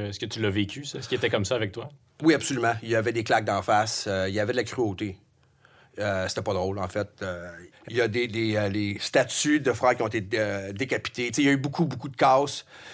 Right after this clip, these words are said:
Speaker 2: Puis ça, c'est en réaction directe au traitement qui sévissait, euh, dans ces années-là. Puis on parle des années quatre-vingts, pas les années trente, là. Fait que ma mère,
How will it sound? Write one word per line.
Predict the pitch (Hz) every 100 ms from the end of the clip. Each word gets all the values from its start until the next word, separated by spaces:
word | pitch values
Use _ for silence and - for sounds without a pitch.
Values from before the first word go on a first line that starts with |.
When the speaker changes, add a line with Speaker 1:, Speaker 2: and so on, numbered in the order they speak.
| -
Speaker 2:
Puis | -
ça, | 139
c'est | 123 123
en | 110
réaction | 117 113 131
directe | 113 113 113 117 120 -
au | 104 98 98
traitement | - 107 117 110 110 110 _ _
qui | -
sévissait, | - 107 98 110 104 95
euh, | 85
dans | 87
ces | - 107
années-là. | 113 98 110
Puis | 95
on |
parle | 120 156
des | 131
années | 123
quatre-vingts, | 113 110 110 101
pas | 107
les | 110
années | 107 98
trente, | 90 104 101
là. | - - -
Fait | - 113
que | 135 117
ma | 120
mère, | 147